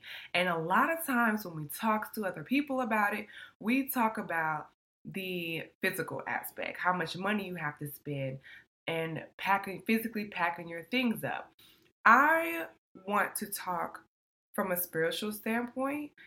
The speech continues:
and from an emotive standpoint. So earlier this week, I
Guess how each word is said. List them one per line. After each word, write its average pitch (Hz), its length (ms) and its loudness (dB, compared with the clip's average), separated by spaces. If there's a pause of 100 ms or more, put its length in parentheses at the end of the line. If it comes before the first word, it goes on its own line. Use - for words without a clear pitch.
(180)
and 202 280 0 (120)
from 190 320 0
an 185 120 -2
emotive 160 720 -2 (220)
standpoint. - 720 -8 (480)
So 190 640 2 (100)
earlier 277 880 4 (560)
this 208 480 2
week, 185 560 0 (420)
I 196 800 8